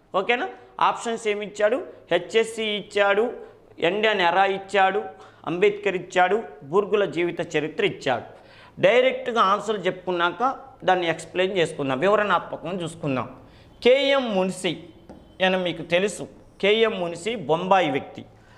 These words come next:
బొంబాయి రాష్ట్రానికి గవర్నర్గా పనిచేశాడు.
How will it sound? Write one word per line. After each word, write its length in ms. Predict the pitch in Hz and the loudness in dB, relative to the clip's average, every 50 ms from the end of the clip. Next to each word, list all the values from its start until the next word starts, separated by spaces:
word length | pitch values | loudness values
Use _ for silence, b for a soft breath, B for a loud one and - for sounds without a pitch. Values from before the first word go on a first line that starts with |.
| b b b b b _ - - - - - _ - - - - _ _ _ - | b b b b b _ -20 -20 -20 -20 -20 _ -20 -20 -20 -20 _ _ _ -6
బొంబాయి 520 | 180 143 180 202 208 220 240 240 240 240 226 | 0 2 2 2 4 4 4 6 6 6 4
రాష్ట్రానికి 580 | 214 196 196 190 190 - 185 180 185 180 196 | 4 4 2 2 0 0 -2 -2 0 -2 -4
గవర్నర్గా 580 | 185 135 165 170 180 185 185 190 190 180 170 175 | 0 2 2 2 2 2 0 -2 -2 0 -2 -2
పనిచేశాడు. 760 | 170 170 165 156 160 156 165 160 156 - 160 160 160 160 185 | -2 -2 -4 -4 -2 -4 -4 -4 -4 0 0 0 0 0 -4